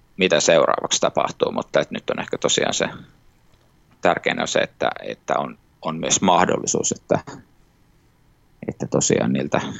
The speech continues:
huonoimmilta huonoimmilta vaihtoehdoilta voidaan välttyä. Mä luulen, että me-,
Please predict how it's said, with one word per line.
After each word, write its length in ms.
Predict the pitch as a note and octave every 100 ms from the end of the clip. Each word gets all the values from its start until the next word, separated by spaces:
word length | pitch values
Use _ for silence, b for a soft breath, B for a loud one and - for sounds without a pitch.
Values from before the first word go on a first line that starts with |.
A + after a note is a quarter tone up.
| B B B _ _ _
huonoimmilta 760 | - F2 D#2 - - - F2 - - - - - _ _ _ _ b b b b b _ -
huonoimmilta 520 | F#2 D#2+ D2 D2+ D2+
vaihtoehdoilta 760 | C#2+ C#2 - - - - - D2+ D2+ - F2+
voidaan 600 | E2+ D#2+ D2+ D#2 - - - - _ _ _ - D#2+
välttyä. 600 | C#2 - - - - - - B B -
Mä 80 | E2
luulen, 260 | F#2 G2+
että 100 | F2+ G2+
me-, 200 | F#2+